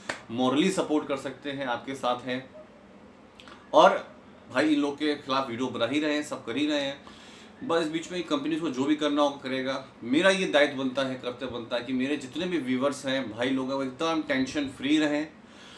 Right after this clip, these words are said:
खुश रहें। और ये lockdown में जो समय है अपने परिवार के साथ बिताएं, इतना ख़राब time आ रहा है कि लोग की बीमारी फैल रही है, तो आप लोग एटलीस्ट बाहर बीमारी है तो घर के अंदर मानसिक बीमारी मत पैदा करो, खुश रहो यार। खुश रहोगे तो एकदम energetic रहोगे और इस कोरोना से लड़ने की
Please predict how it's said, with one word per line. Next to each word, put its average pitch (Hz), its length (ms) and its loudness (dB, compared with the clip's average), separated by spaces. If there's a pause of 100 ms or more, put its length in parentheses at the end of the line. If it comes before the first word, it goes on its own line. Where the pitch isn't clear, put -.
(200)
खुश 190 320 6
रहें। 175 400 2
और 160 140 0
ये 175 100 0
lockdown 160 540 6
में 160 200 0
जो 151 80 0 (140)
समय 147 300 0
है 156 80 4
अपने 143 180 0
परिवार 127 420 4
के 147 120 -4
साथ 135 220 -2
बिताएं, 127 320 -4 (520)
इतना 139 200 0
ख़राब 127 340 0
time 147 240 4
आ 139 80 4
रहा 139 120 4
है 135 100 2
कि 131 80 -8
लोग 123 120 -6
की 127 80 -8
बीमारी 120 340 -2
फैल 131 240 -4
रही 127 180 -2
है, 123 80 -2
तो 139 140 -4
आप 147 200 6
लोग 160 120 -2
एटलीस्ट 151 380 -4
बाहर 135 220 -2
बीमारी 156 360 2
है 165 80 0
तो 156 80 -4
घर 143 180 2
के 156 100 -6
अंदर 151 320 0 (380)
मानसिक 147 420 4
बीमारी 165 300 4
मत 147 140 4
पैदा 123 260 4
करो, 123 280 -4 (340)
खुश 226 280 2
रहो 175 160 10
यार। 113 260 4
खुश 190 220 2
रहोगे 180 320 4
तो 175 180 -2
एकदम 151 280 -2
energetic 131 460 0
रहोगे 151 300 2
और 147 320 2
इस 147 120 -6
कोरोना 131 380 -2
से 135 100 -6
लड़ने 120 280 -4
की 185 280 -6